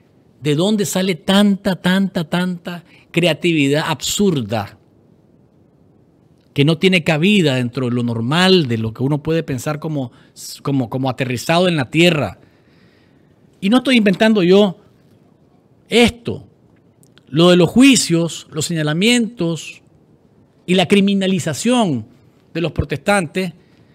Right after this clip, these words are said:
lo dice Rafael Solís en su carta de renuncia, son juicios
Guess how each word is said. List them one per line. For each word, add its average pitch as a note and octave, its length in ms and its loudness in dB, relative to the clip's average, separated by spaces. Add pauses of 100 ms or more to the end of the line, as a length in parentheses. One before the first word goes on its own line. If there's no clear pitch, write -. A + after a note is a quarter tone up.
(200)
lo F3 180 4
dice B3 240 4
Rafael G3 480 2
Solís F#3+ 460 2 (760)
en E3 140 -8
su - 160 -4
carta G#3 320 0
de A3 80 4
renuncia, G3 560 -2 (180)
son A3 240 0
juicios A3+ 840 2